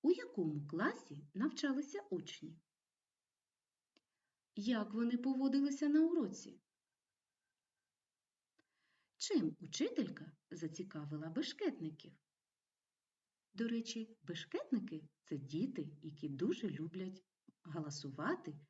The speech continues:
бігати і кричати. Чи змінилася поведінка учнів після слухання оповідки? Пробуємо читати вибірково.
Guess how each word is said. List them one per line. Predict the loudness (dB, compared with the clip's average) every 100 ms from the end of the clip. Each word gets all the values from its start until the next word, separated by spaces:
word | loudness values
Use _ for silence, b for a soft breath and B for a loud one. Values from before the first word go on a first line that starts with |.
| _ -8
бігати | 2 4 4 -2 -6 -14 -16 _ _ _ _ _
і | -2
кричати. | 0 -4 -8 -12 -16 -20 _ _ _ _ _ _ _ _ _ _ -20 b b b b
Чи | -2 8
змінилася | 10 10 8 2 2 2
поведінка | -2 2 2 4 0 -2 -10 -2
учнів | -2 -2 -4 -6 -8 -8
після | -8 -6 -10
слухання | -8 -10 -8 -4 -2 -2 -4
оповідки? | -2 -2 0 -2 -6 -16 -16 _ _ _ _ _ _ _ _ _ _ _ _ _ _ _ _ _ _ _ _ _ _ _ _ _ _ _ _ _ _ _ _ _ _ b b b b b _ _ _ _ _ _ _ _
Пробуємо | -10 -2 4 6 8 8 6 4 -6
читати | -12 -10 -8 -8 -4
вибірково. | -4 -2 -6 -8 -12 -12 -12